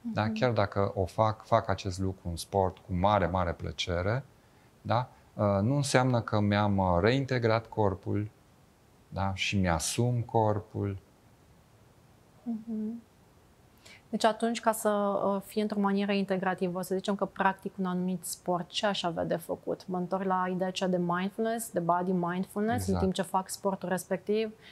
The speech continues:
Speaker 2: Pentru că sunt mulți care ascultă poate muzică la căști
Speaker 1: Tocmai, exact.
Speaker 2: sau, uh,
Speaker 1: Exact.
Speaker 2: vorbesc, uh, la telefon în timp ce merg cu bicicleta.
Speaker 1: Exact.
Speaker 2: Mhm.
Speaker 1: Și atunci, um, cumva experiența este divizată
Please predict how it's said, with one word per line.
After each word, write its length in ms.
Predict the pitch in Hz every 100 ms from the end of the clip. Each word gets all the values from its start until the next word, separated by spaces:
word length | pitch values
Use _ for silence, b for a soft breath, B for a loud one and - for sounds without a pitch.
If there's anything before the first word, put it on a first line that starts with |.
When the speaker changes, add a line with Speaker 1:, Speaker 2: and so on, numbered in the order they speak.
| B
Speaker 2:
Pentru 180 | B 214
că 60 |
sunt 160 | 214 226
mulți 160 | 220
care 180 | 208 202
ascultă 720 | 190 - 196 196 190 185 190 185
poate 200 | 190 190
muzică 440 | 185 185 185 190
la 240 | 185 180 185
căști 220 | - 247
Speaker 1:
Tocmai, 300 | - 117 85 80 -
exact. 320 | 208 165 185
Speaker 2:
sau, 260 | 185 196 196
uh, 480 | 196 196 190 190 190
Speaker 1:
Exact. 240 | 349 330
Speaker 2:
vorbesc, 400 | 277 208 196 - -
uh, 240 | 196 190
la 120 | 190
telefon 580 | 190 196 196 - 185 180
în 100 | 180
timp 260 | 175 185 185
ce 280 | 190 185 185
merg 200 | 190 190
cu 80 | 190
bicicleta. 380 | 185 - 330 285
Speaker 1:
Exact. 440 | 233 - - - -
Speaker 2:
Mhm. 340 | 214 202 196
Speaker 1:
Și 60 | 190
atunci, 240 | 160 190 180
um, 1200 | 160 131 - 139 135 127 123 120 113 107 104 101 101
cumva 280 | 135 131 180
experiența 680 | 151 - 120 131 147 143
este 720 | 127 123 - - 113 110 104 101 - b b
divizată 760 | 104 117 107 90 87 64 -